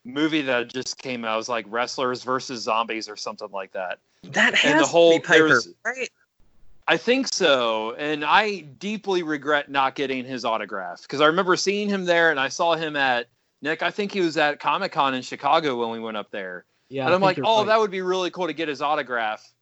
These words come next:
Speaker 1: but then I didn't, and I should have, 'cause I freaking love They Live,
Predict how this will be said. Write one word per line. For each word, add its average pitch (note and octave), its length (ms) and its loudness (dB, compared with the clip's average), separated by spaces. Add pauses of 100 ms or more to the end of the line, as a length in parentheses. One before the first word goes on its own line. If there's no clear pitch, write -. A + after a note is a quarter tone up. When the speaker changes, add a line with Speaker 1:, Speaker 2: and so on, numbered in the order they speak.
(200)
Speaker 1:
but D3+ 120 -2
then D#3 120 0
I C#3 140 0
didn't, B2 580 -8 (360)
and C3+ 300 -8
I B2+ 120 -4
should F3+ 260 0
have, C3 180 0
'cause B2+ 140 -12
I B2 60 -4
freaking C3+ 380 -2
love C#3+ 280 6
They A2+ 180 -2
Live, F2+ 500 -14